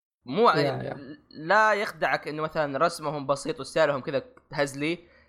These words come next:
Speaker 1: ترى العمل يسووه شيء ممتاز، الأنيميشن والرسم وال-، والقصة حتى. ف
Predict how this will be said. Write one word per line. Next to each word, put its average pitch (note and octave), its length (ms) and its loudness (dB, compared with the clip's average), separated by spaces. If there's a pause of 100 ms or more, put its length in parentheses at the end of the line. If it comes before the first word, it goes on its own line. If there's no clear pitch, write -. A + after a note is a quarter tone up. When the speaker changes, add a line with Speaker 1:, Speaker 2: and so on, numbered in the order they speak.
(160)
Speaker 1:
ترى A#3 140 6
العمل G#3 340 4
يسووه E3 320 -6
شيء G#3+ 140 -8
ممتاز، D#3 600 -4
الأنيميشن C3 880 0
والرسم C3 540 0 (180)
وال-، A#2+ 360 0
والقصة D3 500 -2
حتى. C3 280 -2 (520)
ف - 80 -4